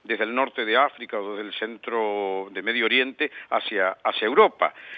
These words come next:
Y sin embargo, como usted ha visto, América Latina,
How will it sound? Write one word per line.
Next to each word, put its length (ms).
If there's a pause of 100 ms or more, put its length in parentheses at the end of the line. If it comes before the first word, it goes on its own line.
(160)
Y 100
sin 160
embargo, 600
como 140
usted 160
ha 60
visto, 440 (200)
América 440
Latina, 480